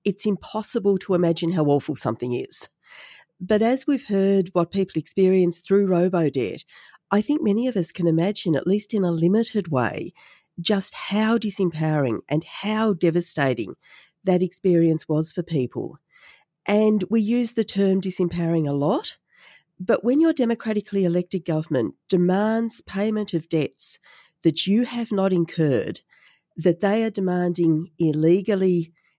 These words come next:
and immorally, then disempowering in the truest and the deepest sense of the word is, is what we have.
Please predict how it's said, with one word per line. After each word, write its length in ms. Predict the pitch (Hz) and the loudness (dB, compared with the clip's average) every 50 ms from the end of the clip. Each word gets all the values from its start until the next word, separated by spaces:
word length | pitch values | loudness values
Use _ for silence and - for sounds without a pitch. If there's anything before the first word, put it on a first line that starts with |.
| _ _ | _ _
and 180 | - 180 175 170 | 0 0 2 2
immorally, 760 | 151 151 156 160 175 180 175 160 135 120 - - - 214 - _ _ _ _ _ _ _ _ _ _ _ _ _ - | 2 2 2 4 4 4 2 2 0 -4 -6 -8 -10 -10 -14 _ _ _ _ _ _ _ _ _ _ _ _ _ 0
then 280 | 170 208 196 196 165 - _ _ _ _ | 2 2 2 2 0 -4 _ _ _ _
disempowering 960 | - 226 - - 254 214 - - 196 202 208 214 202 185 160 143 151 - - - _ _ _ _ _ _ _ _ | -2 -2 0 0 -4 -4 -4 -6 -6 -4 -2 0 0 0 0 0 -2 -4 -8 -12 _ _ _ _ _ _ _ _
in 140 | - 214 196 | 0 0 2
the 80 | 185 190 | 2 2
truest 580 | 190 - - - 240 254 247 233 214 - - - - | 0 0 -4 -2 0 2 4 2 2 0 -4 -4 -2
and 100 | 175 165 | -2 -2
the 60 | 160 | -2
deepest 480 | 165 - 220 240 240 - 202 160 - | 0 0 0 0 0 -2 -4 -4 -2
sense 320 | - 175 170 175 - - 175 | 0 0 0 0 0 -2 -4
of 100 | 156 - | -2 -2
the 80 | - | -2
word 400 | 139 143 165 185 185 170 135 117 | 0 2 2 2 4 2 2 0
is, 240 | - 139 139 139 - - - - - - _ | 0 -2 -2 -2 -6 -10 -14 -20 -20 -20 _
is 160 | - 180 151 | -2 0 2
what 160 | 185 165 - - | 2 2 4 4
we 100 | 160 147 | 2 0
have. 520 | 143 143 139 139 135 120 - - - - | 2 0 0 0 0 -2 -4 -8 -18 -20